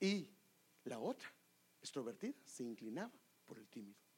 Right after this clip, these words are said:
Ahora, ¿por qué Isaac se inclinó hacia Esaú?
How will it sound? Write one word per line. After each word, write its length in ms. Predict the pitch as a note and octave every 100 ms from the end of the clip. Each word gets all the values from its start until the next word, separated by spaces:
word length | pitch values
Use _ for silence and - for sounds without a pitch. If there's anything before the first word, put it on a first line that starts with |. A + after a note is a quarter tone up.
| - - - -
Ahora, 200 | D#3+ D3
¿por 320 | - C#3 C#3+
qué 140 | F#3+
Isaac 520 | B3 A#3 - C#3 G#3
se 160 | - F3+
inclinó 600 | C#3+ C3 B2 C3+ A3 - -
hacia 600 | A#2+ - C#3+ B2+ B2 A#2+ - - - - - - - - - - - - - - - -
Esaú? 380 | - B2+ G3